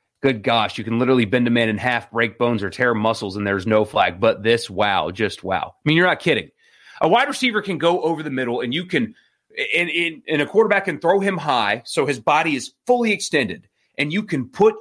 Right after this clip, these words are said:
your shoulder at full speed into his chest, and it's perfectly fine,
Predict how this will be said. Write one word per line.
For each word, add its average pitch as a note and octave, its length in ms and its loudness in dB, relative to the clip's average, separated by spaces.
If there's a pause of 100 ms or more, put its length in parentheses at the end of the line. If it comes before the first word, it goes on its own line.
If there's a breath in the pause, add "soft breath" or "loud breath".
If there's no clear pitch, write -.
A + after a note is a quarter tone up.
your E3+ 340 4
shoulder C#3 600 2
at G#2 300 -2
full D#3 200 2
speed G#2+ 520 -4
into D#3 300 2
his C3+ 420 -2
chest, - 760 -4 (360 soft breath)
and B2+ 120 0
it's G#2+ 160 0
perfectly C3+ 680 -2
fine, F#2 420 -4